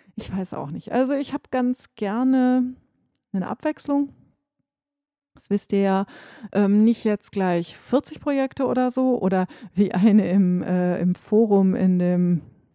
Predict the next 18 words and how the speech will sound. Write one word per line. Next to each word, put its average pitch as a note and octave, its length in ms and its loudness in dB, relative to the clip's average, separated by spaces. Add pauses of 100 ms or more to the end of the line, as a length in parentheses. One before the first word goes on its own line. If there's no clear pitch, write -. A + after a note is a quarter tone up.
(240)
The F3 220 -2
Yurt, G3 460 2 (400)
ähm, F#3+ 640 4 (580)
die G3 480 4
sagte, F#3+ 760 0
"Oh, D4+ 220 2
sie C4 100 6
hat G#3+ 140 4
jetzt G#3 160 -2
mal F3+ 100 0
alle G3 160 2
Projekte G3+ 380 -2
zusammengesammelt G3 760 2
und G3 120 2
sie F#3+ 80 0
hat - 100 -4
zweiundsechzig, F3+ 1200 0
ähm, F3 420 2